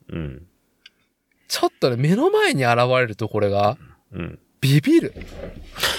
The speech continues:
Speaker 1: うん。
Speaker 2: まあまあビビる。
Speaker 1: うん。
Speaker 2: す-、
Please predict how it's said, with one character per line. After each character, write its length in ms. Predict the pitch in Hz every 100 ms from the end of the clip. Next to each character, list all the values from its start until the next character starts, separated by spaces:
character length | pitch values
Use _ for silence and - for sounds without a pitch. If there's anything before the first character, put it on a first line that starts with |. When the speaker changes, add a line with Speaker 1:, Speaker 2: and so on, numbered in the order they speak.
| - - - -
Speaker 1:
う 120 | 87
ん。 280 | 139 60 62 - - - - - - _ _ _ _ _ _ _ _ -
Speaker 2:
ま 480 | 190 208 - 269 269
あ 40 |
ま 200 | 262 247
あ 60 | 160
ビ 140 | 139
ビ 140 | 131 107
る。 160 | - _ _ _ _
Speaker 1:
う 80 | -
ん。 240 | 107 82 - _ _ _ _ _ _ _ _ _ _ _ _ _ _ _ _ _ _ _ _ _
Speaker 2:
す-、 280 | - - -